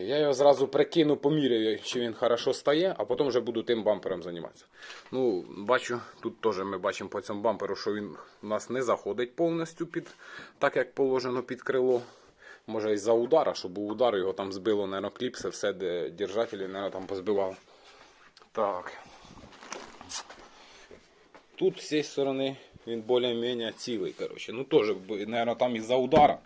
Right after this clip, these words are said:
ось подривало всі кібеням, коротше, кліпси. Бампер не стоїть, як надо. То будемо знімати, пробувати. Прикидати той бампер.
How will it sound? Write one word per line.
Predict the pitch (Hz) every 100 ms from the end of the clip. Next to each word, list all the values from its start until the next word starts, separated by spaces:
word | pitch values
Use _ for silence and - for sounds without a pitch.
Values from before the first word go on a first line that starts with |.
| - - -
ось | 101 98
подривало | 117 110 113 123 131 110
всі | 101 117
кібеням, | - 107 101 113 107
коротше, | - 95 - 101
кліпси. | 113 95 -
Бампер | 87 98 95 98
не | 101
стоїть, | - 117 95
як | 92
надо. | 101 90 87 _ - - - - - _ _ _ - -
То | 131 131 123 - - - -
будемо | 120 123 117
знімати, | 107 117 117 117
пробувати. | - 143 113 90 95 - - - - - - - - - - - - - - - - - - - - - _ _
Прикидати | 101 107 120 117 113
той | - 147
бампер. | 113 101 92 90